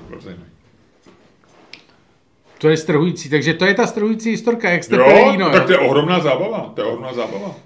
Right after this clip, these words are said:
Speaker 2: <laughs> Já si to, ty vole, červá. Já si to fakt představuji,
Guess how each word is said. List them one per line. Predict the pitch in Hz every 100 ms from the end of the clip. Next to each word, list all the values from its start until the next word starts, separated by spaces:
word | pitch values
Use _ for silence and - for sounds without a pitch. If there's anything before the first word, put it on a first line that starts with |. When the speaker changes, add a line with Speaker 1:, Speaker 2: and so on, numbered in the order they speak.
| _ _ -
Speaker 2:
<laughs> | - - -
Já | 403
si | - -
to, | 330
ty | - 311 - - _
vole, | 240 -
červá. | - - 147 - - - _ _ _ _ - 311 254
Já | 370
si | 370 339
to | 320
fakt | 302 294
představuji, | - 302 - 233